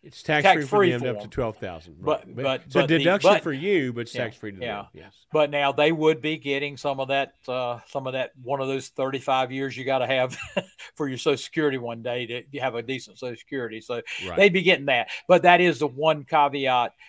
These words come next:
Speaker 2: uh, that if, uh, if you're, if you're a sole proprietor, that would be, that would be if you, Chris, had one truck and your truck did a hundred and twenty thousand, you would be staying as a sole proprietor because of what you could pay the kids,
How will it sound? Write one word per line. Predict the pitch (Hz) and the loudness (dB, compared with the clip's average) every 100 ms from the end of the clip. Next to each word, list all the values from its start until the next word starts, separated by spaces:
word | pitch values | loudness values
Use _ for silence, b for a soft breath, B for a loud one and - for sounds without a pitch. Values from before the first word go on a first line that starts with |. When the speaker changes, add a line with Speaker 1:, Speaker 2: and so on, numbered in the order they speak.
| B | B
Speaker 2:
uh, | - 107 107 | -4 -4 -2
that | 131 123 - | 0 0 -2
if, | 135 123 - - | -8 -10 -10 -10
uh, | 127 113 | -6 -6
if | 135 - | -6 -10
you're, | 131 117 110 | -6 -4 -4
if | - 117 - | -8 -12 -12
you're | 95 | -14
a | - | -10
sole | - 143 143 | -4 -4 -4
proprietor, | 123 - 156 160 160 151 147 - b b b | -12 -8 -2 0 -2 -4 -10 -12 b b b
that | 156 175 | 2 4
would | 214 147 | 2 -2
be, | 156 - | -6 -4
that | 143 165 | 2 4
would | 165 135 | 2 -4
be | 156 147 _ | -6 -8 _
if | - 139 - | -12 -12 -8
you, | 170 156 131 _ _ _ | -8 -8 -12 _ _ _
Chris, | - 165 151 - | -2 0 0 -2
had | 131 117 117 113 | -6 -6 -12 -4
one | 156 160 | -2 -2
truck | - 160 151 - B B B B _ - | 0 0 0 -4 B B B B _ -12
and | 120 | -6
your | 131 | -4
truck | 143 160 139 | -2 -2 -2
did | 131 127 | -2 -4
a | |
hundred | 107 151 135 | -4 -6 -6
and | 127 | -10
twenty | - 151 139 | -12 -10 -6
thousand, | 139 147 147 131 135 123 - - | -2 0 0 -2 -10 -14 -20 -6
you | 147 | 0
would | 170 127 | 0 0
be | 135 | -4
staying | 127 - 139 131 127 | -6 -2 0 0 -4
as | 117 | -8
a | |
sole | 113 135 117 | -4 -2 -2
proprietor | 113 - 185 156 131 | -6 -4 0 2 0
because | 135 - 139 131 | -4 -4 -4 -4
of | 123 | -10
what | 120 | -10
you | - | -12
could | - 123 | -16 -8
pay | 117 | -6
the | 110 | -6
kids, | - 208 208 202 - | -8 0 0 0 -6